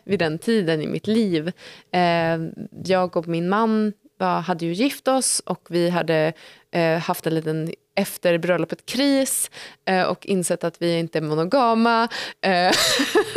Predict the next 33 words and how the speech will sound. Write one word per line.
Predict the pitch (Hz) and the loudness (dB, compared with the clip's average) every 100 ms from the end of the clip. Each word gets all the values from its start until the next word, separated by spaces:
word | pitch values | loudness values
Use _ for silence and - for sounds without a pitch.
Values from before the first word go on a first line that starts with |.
| 466 - 466 - - - | -2 -2 -4 -2 -4 2
<laughs> | 277 | 2
och, | 247 - | 2 2
eh, | 233 220 202 - - | 2 4 0 -4 -4
jag, | 240 226 220 196 | 2 4 4 2
eh, | 214 202 196 190 196 - | 2 4 2 0 -8 -4
kom | - | 0
i | 214 | 2
kontakt | 208 208 202 | 2 -2 -2
med | 196 185 | -2 0
R | |
F | 180 | 0
S | 190 - | -2 0
U. | 269 330 349 _ - - - _ | 2 2 0 _ -18 -18 -20 _
Eh, | 196 180 | 2 2
jag | 185 | 2
kom | - 185 | 0 0
i | 180 | 0
kontakt | 185 175 185 - | -4 -6 -8 -4
med | 180 175 170 165 | -2 0 0 0
burlesken | 175 170 180 - - - 240 247 247 247 254 - - - - | 0 0 -2 -4 -6 -2 0 2 2 0 -4 -14 -20 -20 -18
och | - 185 - | -12 -12 -2
började | 190 202 196 190 | 2 4 4 2
umgås | 196 202 190 196 | 2 2 2 0
med | 214 | -2
folk | - 190 185 | 0 0 0
som | - 190 | 0 0
levde | 196 185 170 180 | 2 0 0 -4
på | - 185 175 | 0 2 2
andra | 185 180 180 | 2 0 -2
sätt, | - 311 - - | -2 -4 -4 -6
mer | 185 - | -4 -2
öppet. | 196 - 220 294 - - - - - _ | -6 -4 -2 -2 -4 -20 -20 -20 -20 _
Och | - 202 - - | -4 -4 -6 -16